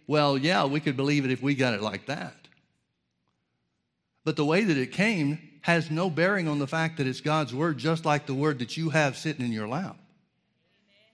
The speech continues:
This word of God, this prophecy that came to Israel, is not any stronger than any word you have in the Bible. It's not stronger than any promise God's made,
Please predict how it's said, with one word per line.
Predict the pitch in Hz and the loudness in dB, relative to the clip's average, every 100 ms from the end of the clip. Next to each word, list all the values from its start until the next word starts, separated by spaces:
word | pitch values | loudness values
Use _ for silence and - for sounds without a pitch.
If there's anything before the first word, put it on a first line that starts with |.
| _ _ _ _ _ _ _ _ _ _ _ - | _ _ _ _ _ _ _ _ _ _ _ -4
This | 123 220 - | 2 2 4
word | 180 180 | 2 4
of | 151 139 | 2 2
God, | 143 127 | 2 4
this | 139 160 | 2 0
prophecy | - 190 202 160 - 139 | 2 2 2 0 -2 0
that | 135 | 0
came | - 170 160 | 0 0 0
to | 131 | 0
Israel, | 151 185 135 - - - | 2 2 0 -6 -12 -6
is | 156 156 | -2 2
not | 175 170 | 2 2
any | 165 175 | 2 2
stronger | 156 185 180 156 | 0 -2 -2 0
than | 139 143 | 0 0
any | 165 156 | 0 -2
word | 151 151 | -2 -2
you | 135 160 | -2 0
have | 156 147 135 | 2 2 0
in | |
the | 120 | -2
Bible. | 123 160 165 - - _ _ _ _ _ _ _ _ _ _ _ _ - - | -2 -2 -4 -8 -20 _ _ _ _ _ _ _ _ _ _ _ _ -10 -2
It's | 156 165 | 0 0
not | 151 | -2
stronger | - 160 160 143 | 0 0 0 0
than | 139 | 0
any | 143 175 | 0 0
promise | 170 175 147 131 | 0 0 0 -2
God's | 143 135 123 120 | -2 -2 -2 -2
made, | 156 170 - | -2 -2 -8